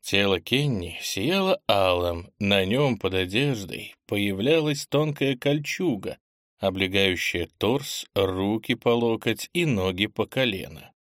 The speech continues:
На запястьях и лодыжках сформировались тонкие браслеты из красной стали.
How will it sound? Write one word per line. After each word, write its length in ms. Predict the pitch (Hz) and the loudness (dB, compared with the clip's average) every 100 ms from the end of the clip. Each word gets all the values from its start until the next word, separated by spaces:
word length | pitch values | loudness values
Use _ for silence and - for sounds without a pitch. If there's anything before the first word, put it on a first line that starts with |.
| _ _ | _ _
На 160 | 104 104 | -2 0
запястьях 840 | 98 92 110 113 - - 98 95 - | 2 2 4 4 2 2 2 2 0
и 120 | 107 | 0
лодыжках 680 | 98 90 98 160 - - 87 | 2 2 2 -2 -2 -6 -6
сформировались 920 | - 98 95 92 90 147 151 135 - - | -2 0 2 2 2 2 2 0 -4 -2
тонкие 440 | 151 165 156 147 | 0 0 0 0
браслеты 760 | 135 120 - 95 98 95 104 | 2 0 0 -2 0 0 -2
из 280 | - 107 98 | -2 -2 -4
красной 460 | - 92 87 110 139 | -2 -2 0 -2 -4
стали. 500 | - 85 - - | -6 -12 -12 -18